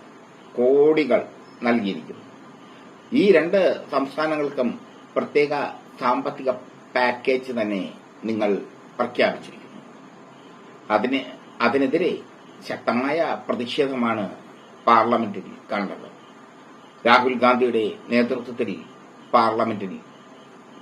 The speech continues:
പ്രതിപക്ഷ പാർട്ടികൾ പ്രതിഷേധിച്ചു. ബഡ്ജറ്റ് സഭയിൽ മോദിക്ക് കിളിപോയി നിൽക്കേണ്ട അവസ്ഥ വന്നു.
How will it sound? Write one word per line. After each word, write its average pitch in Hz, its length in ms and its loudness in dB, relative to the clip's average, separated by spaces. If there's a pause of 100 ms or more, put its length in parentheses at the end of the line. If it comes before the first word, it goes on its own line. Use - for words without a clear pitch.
പ്രതിപക്ഷ 123 400 0 (280)
പാർട്ടികൾ 98 420 0 (440)
പ്രതിഷേധിച്ചു. - 640 -2 (500)
ബഡ്ജറ്റ് 135 460 4 (360)
സഭയിൽ 120 400 -2 (460)
മോദിക്ക് 120 580 0 (220)
കിളിപോയി 123 480 2 (300)
നിൽക്കേണ്ട 113 460 -2 (480)
അവസ്ഥ 120 300 4
വന്നു. - 220 -8